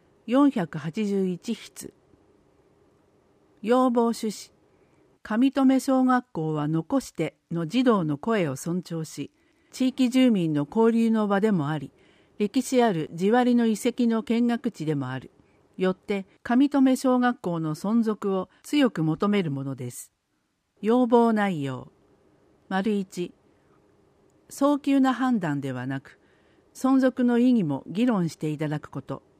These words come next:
丸二、三好町教育委員会に対して今後、存続の議論も行うこと。丸三、十二月定例議会へ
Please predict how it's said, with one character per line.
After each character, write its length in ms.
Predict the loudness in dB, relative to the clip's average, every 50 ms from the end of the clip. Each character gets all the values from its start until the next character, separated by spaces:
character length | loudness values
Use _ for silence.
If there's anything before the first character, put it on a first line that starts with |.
| _ _ _ _ _ _ _ _ _ _ _ _ _
丸 280 | -6 -4 -2 -2 -2 -2
二、 220 | -2 -4 -6 -8 -12 _ _ _ _ _ _ _ _ _ _ _ _ _ _ _ _ _ _ _ _ _ _
三 100 | 0 2
好 260 | 2 2 2 2 2
町 380 | 2 2 0 -2 -6 -8 -10 -8
教 280 | -2 0 2 4 4 4
育 260 | 2 0 0 2 4
委 40 | 4
員 160 | 4 2 2
会 220 | 0 -2 0 0
に 140 | -2 -2 -4
対 260 | -4 -4 -4 -4 -4
し 100 | -6 -8
て 220 | -10 -12 -12 -12 -14 _ _ _ _ _
今 320 | -4 -2 0 0 0 0
後、 200 | -2 -2 -4 -6 _ _ _ _ -10
存 280 | -2 2 4 6 6
続 240 | 6 4 4 4 2
の 140 | 2 4 2
議 100 | 2 2
論 220 | 2 0 0 -2
も 180 | -4 -6 -8 -6
行 140 | -6 -4 -2
う 240 | -2 -2 -2 -4
こ 120 | -4 -6 -8
と。 220 | -8 -8 -10 -10 _ _ _ _ _ _ _ _ _ _ _ _ _ _ _ _ _ _ _ _ _ _ -6
丸 300 | -4 -2 -2 -2 -2 -4
三、 360 | -2 -4 -4 -4 -4 -6 -10 _ _ _ _ _ _ _ _ _ _ _ _ _ _ _ _ _ _ _ -12
十 240 | -4 2 4 4 6
二 160 | 6 6 6
月 420 | 4 2 0 0 -2 -2 -2 -2 -2
定 300 | 0 2 4 4 4 4
例 200 | 4 4 4 4
議 140 | 2 0
会 320 | 0 0 -2 -2 -2 -2 -4
へ 140 | -6 -8